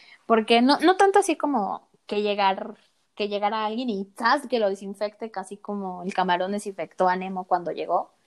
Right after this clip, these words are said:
Pero sí es como más, como que soy más obsesiva ahora, mm, tristemente. Como que si no veo exactamente mis cosas, mis cosas solamente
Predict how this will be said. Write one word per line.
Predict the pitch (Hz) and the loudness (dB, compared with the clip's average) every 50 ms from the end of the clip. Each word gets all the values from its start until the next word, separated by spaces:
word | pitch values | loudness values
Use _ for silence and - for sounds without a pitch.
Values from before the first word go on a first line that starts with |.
| _ _ _ - - - - - _ - - _ _ - | _ _ _ -20 -20 -20 -20 -20 _ -20 -20 _ _ 4
Pero | - 349 359 302 233 208 220 - - _ _ _ _ _ _ - - - - _ _ _ _ _ _ _ _ - - | 6 6 8 8 6 4 4 0 -8 _ _ _ _ _ _ -20 -20 -20 -20 _ _ _ _ _ _ _ _ -20 -18
sí | - - - - 277 262 247 240 | -14 -8 0 4 6 6 8 6
es | 240 240 - | 6 4 0
como | - 247 240 226 214 | -2 0 2 2 2
más, | 208 202 202 208 208 - - - _ _ - - | 2 2 0 0 0 -4 -12 -16 _ _ -2 0
como | 247 240 233 233 | 2 2 2 0
que | 254 247 | 0 -4
soy | 240 - - - - - - - 277 277 | -4 -4 -10 -12 -12 -8 0 2 2 4
más | 277 285 285 285 | 4 2 2 2
obsesiva | 277 247 - - 202 - 220 214 202 196 | 0 -2 -2 -12 -10 -8 -6 -4 -2 -2
ahora, | 185 175 - _ _ - | -4 -4 -8 _ _ -16
mm, | 202 202 196 196 214 - - _ _ - | -14 -12 -10 -10 -12 -12 -14 _ _ -2
tristemente. | - 220 220 214 - 202 196 190 196 - - - - _ _ _ _ _ _ - | 0 0 0 0 0 -2 -2 -2 -4 -4 -6 -8 -8 _ _ _ _ _ _ -2
Como | - 220 208 196 190 - | -2 0 0 0 -2 -4
que | 196 196 | -4 -4
si | 196 233 226 | -2 0 0
no | 220 226 233 240 233 | 2 4 2 4 4
veo | 247 240 240 240 240 240 240 226 208 190 180 185 - _ _ _ _ _ _ - | 2 2 4 4 4 4 2 2 0 -2 -4 -4 -8 _ _ _ _ _ _ 0
exactamente | 214 202 208 - - 254 254 254 - - 262 247 247 240 233 233 226 240 226 214 185 190 _ - | 0 0 2 4 4 4 4 4 -2 -2 -2 0 0 0 0 -2 0 0 0 0 0 -4 _ -4
mis | 233 247 269 285 294 262 - - | -2 -2 0 0 -2 -4 -6 -8
cosas, | - - 214 202 165 127 - - | -2 -2 -2 -2 -2 -10 -10 -8
mis | 190 208 233 233 - | -6 -6 -6 -6 -6
cosas | - 180 180 170 - - | -6 -8 -8 -8 -8 -8
solamente | 196 190 175 170 170 180 - 165 - | -8 -8 -8 -8 -10 -10 -12 -12 -12